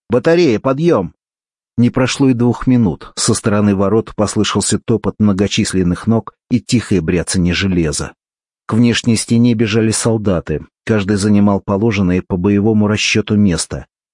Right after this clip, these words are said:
Прищелкивались к автоматам магазины, резко клацали затворы, досылая патроны в патронники. Звякали каски, коснувшись каменной стенки. В темноте негромко переговаривались. «Откуда стреляли?»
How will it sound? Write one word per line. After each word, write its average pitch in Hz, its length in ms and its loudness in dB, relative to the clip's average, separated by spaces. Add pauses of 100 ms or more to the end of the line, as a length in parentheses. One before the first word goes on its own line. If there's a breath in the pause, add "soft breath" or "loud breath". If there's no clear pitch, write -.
(260)
Прищелкивались 104 800 -2
к - 80 -6
автоматам 95 540 -2
магазины, 92 720 0 (220)
резко 107 380 -2
клацали 104 520 0
затворы, 107 560 -2
досылая 101 500 -2
патроны 85 440 -4
в - 80 -16
патронники. 78 800 -4 (220)
Звякали 101 540 0
каски, 101 440 -4
коснувшись 101 640 -4
каменной 82 440 -2
стенки. 78 580 -6 (440)
В - 80 -20
темноте 110 480 2
негромко 107 500 0
переговаривались. 98 960 -2 (320)
«Откуда 107 380 -2
стреляли?» 101 640 -2